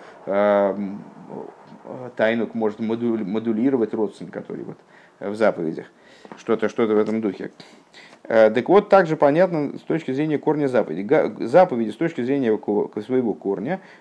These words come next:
Пхинас роцен аэлен, э, представляют собой высшую волю.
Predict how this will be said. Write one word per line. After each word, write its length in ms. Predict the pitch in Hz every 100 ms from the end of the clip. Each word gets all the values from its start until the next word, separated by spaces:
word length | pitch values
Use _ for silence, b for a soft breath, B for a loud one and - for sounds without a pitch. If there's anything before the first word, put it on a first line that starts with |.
| _
Пхинас 420 | - 196 226 -
роцен 400 | 139 180 175 131
аэлен, 560 | 117 107 107 156 214 233 - _ _
э, 280 | - - - -
представляют 500 | 110 113 113 175 170
собой 460 | - 120 147 190 180 147
высшую 500 | 123 165 - 165 143
волю. 360 | 107 92 85